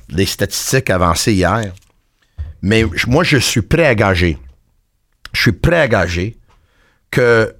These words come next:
les buts attendus, entendus pour le trio de Suzuki, Caulfield et Dach avaient le plus bas pourcentage de tous les autres trios des Canadiens.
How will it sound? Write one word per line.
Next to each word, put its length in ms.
les 220
buts 380
attendus, 680
entendus 640
pour 460
le 160
trio 540
de 220
Suzuki, 880
Caulfield 720
et 120
Dach 340
avaient 220
le 100
plus 180
bas 200
pourcentage 680
de 80
tous 160
les 160
autres 160
trios 160
des 100
Canadiens. 380